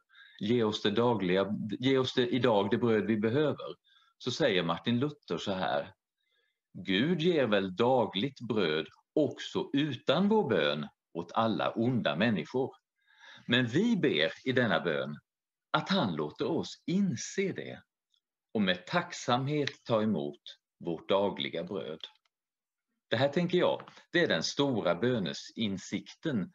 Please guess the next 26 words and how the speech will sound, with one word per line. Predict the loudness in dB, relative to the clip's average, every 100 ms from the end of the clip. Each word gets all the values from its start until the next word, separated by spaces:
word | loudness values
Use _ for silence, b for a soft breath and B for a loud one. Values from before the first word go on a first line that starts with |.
| b
som | -2 0
vi | 0 0
behöver | -2 -4 -2
göra | 0 0 0 -2
i |
dagens | -2 -2 -4 -10 -8
samhälle. | -4 -4 -4 -8 -10 -10 -12 _ b b b b
Och | -4 2
det | 2 4 2
är |
något | 2 0 -2 -2
som | -4
vi | -4
faktiskt | -4 -6 -6 -10 -12 -4
behöver | -2 0 0 -2 -4
be | -4 -2 0 0 -2
om | -2 -2
hjälp | 0 -2 -2 -6 _ -10
med | -8 -10 _ b b b b
och | -2
som | 0 2
vi | 0
behöver | 0 0 -2 -2
hjälpa | 0 0 -2 -4 -4
varandra | -4 -4 -4 -6 -10
med. | -10 -12